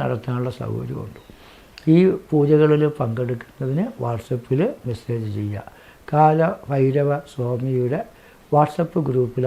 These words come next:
അംഗമാകുന്നതിന് മെസ്സേജുകൾ അയക്കുക. നിങ്ങൾക്ക് എല്ലാവിധ ഐശ്വര്യങ്ങളും അഭിവൃദ്ധികളും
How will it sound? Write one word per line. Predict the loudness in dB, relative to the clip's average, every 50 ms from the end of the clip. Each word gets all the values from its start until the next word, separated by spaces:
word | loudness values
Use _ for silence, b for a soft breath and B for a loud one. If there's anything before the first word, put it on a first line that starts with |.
| -2
അംഗമാകുന്നതിന് | -2 -4 -4 -4 -2 -2 -4 -4 -4 -4 -4 -4 -4 -4 -4 -4 -4 -6
മെസ്സേജുകൾ | -6 -8 -10 -10 -8 -6 -6 -8 -8 -8 -10
അയക്കുക. | -10 -12 -14 -18 -20 -20 B B B B B B B B -4
നിങ്ങൾക്ക് | 0 2 4 4 4 4 4 4 2 2 0 -4 -6
എല്ലാവിധ | -4 0 2 4 4 4 4 2 0 0 0 0 0 -2 -4 -10 -18 _ _ _ _ _ _ _ _ _ _ _ -12 -8
ഐശ്വര്യങ്ങളും | -4 -4 -4 -2 0 2 4 4 4 4 2 0 0 -2 -4 -6
അഭിവൃദ്ധികളും | -4 -4 -2 0 0 0 -2 -2 -4 -2 0 2 2 0 0